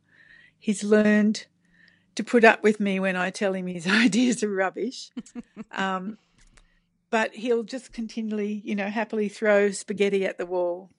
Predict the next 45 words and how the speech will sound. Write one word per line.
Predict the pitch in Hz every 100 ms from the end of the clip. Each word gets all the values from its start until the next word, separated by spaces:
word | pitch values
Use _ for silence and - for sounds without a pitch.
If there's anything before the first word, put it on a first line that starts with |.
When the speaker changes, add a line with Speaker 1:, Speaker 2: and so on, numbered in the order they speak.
| _ -
Speaker 1:
with | 202 196
me | 190 185
until | 185 - 202
we, | 190 185 196 _ - - _ _
we | 220 208
think | 190 214 -
we | 196 196
know | 196 196
we've | 196 185 -
hit | - 220
on | 196 190
something | - - 208 190
that, | 185 - -
that | 190
will | 196 202
work. | 208 240 226 - -
So | - 202 214 208 202 -
that's | 214 - - 240
a |
really | 180 170 185 180 175 165 165 _ _ 208 247 214
lucky | 175 175 185
bonus. | - - - - - - - -
Speaker 2:
I | 311
wondered, | 294 320 370 415 311 185 160 - -
I | 208
mean, | -
how | 208 302
much | 302 -
research | 208 190 - 190 - -
did | 196 196
you |
have | 180 175
to | -
do | 180 175
for | -
this | - 175 -
novel? | 175 - - -
Speaker 1:
Oh, | 269 226 214
quite | - 330 320
a |
lot. | 202 147 - - 202
Apart | 208 196 226 220
from | 208 190
having | 196 185 170
been | 196 208 220 226